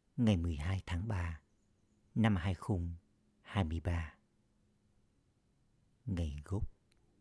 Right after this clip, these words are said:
mười tám tháng một năm một chín chín tư. Chủ đề:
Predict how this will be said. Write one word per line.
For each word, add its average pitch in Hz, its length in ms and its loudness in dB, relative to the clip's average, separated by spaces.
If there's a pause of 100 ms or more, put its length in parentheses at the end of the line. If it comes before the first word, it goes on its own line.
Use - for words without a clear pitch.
(720)
mười 104 240 4 (120)
tám 101 400 0 (200)
tháng 98 320 -4
một 78 180 -4 (880)
năm 117 240 2
một 78 280 -6
chín 101 380 -6 (280)
chín 92 280 -4 (100)
tư. 90 280 0 (4000)
Chủ - 200 2
đề: 80 340 0